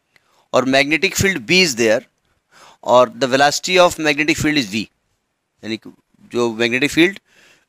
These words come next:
V वेलोसिटी से मूव करता है। डायरेक्शन देखिए, ये देखा गया कि ये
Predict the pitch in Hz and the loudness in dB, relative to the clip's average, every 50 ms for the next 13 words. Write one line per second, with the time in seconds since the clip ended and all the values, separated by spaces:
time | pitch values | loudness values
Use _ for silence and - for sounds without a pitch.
0 | - 104 131 175 165 156 139 135 131 - 139 - - 123 120 113 104 - - 92 | -10 -2 0 2 2 4 2 2 0 -2 -8 -10 -8 -8 -6 -6 -8 -8 -8 -12
1 | 78 - - - - - _ _ _ _ _ _ _ _ _ _ _ _ _ _ | -12 -10 -16 -20 -20 -20 _ _ _ _ _ _ _ _ _ _ _ _ _ _
2 | _ _ - 104 131 135 143 - - 180 180 175 170 147 - 180 190 202 185 _ | _ _ -4 0 0 0 0 0 0 -2 0 0 0 0 2 0 0 0 -2 _
3 | _ _ _ _ _ _ _ _ _ _ _ _ _ _ _ _ _ 113 117 156 | _ _ _ _ _ _ _ _ _ _ _ _ _ _ _ _ _ -2 0 0
4 | 170 151 160 160 - 185 180 185 175 170 170 175 185 180 - 185 165 156 170 165 | 2 2 2 0 2 2 0 2 2 2 2 2 2 2 -2 -8 -2 2 2 4
5 | 143 139 147 151 196 | 4 2 0 -2 -8